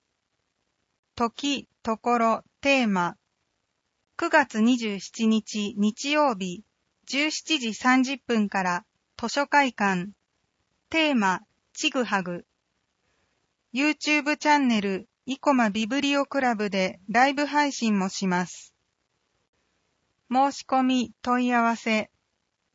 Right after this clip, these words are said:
生駒ビブリオクラブホームページからか、電話で、図書館本館。申し込みのためのキューアールコードが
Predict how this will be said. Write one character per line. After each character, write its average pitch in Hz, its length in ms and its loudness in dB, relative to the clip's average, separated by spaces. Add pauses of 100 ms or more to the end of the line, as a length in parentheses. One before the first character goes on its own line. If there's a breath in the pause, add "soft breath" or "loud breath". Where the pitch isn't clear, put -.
(160)
生 277 120 -8
駒 233 320 2
ビ 214 140 -4
ブ 262 140 -2
リ 285 160 0
オ 285 100 0
ク 285 140 -4
ラ 262 140 4
ブ 202 140 -8
ホ 254 200 -2
ー 269 40 0
ム 277 160 -2
ペ 269 180 -2
ー 247 40 -4
ジ 214 140 -8
か 208 140 -6
ら 196 140 -4
か、 185 300 -4 (300)
電 254 260 -2
話 247 160 2
で、 233 260 -4 (300)
図 233 120 -4
書 311 120 -2
館 233 340 2
本 220 300 0
館。 196 340 0 (1120)
申 269 180 2
し - 160 -10
込 269 100 2
み 269 140 2
の 262 140 2
た 262 160 0
め 254 140 2
の 247 160 0
キ 269 180 -6
ュ 269 100 -2
ー 269 140 4
ア - 20 4
ー 262 60 0
ル 262 120 -4
コ 269 220 0
ー 233 40 0
ド 208 140 -2
が 185 240 0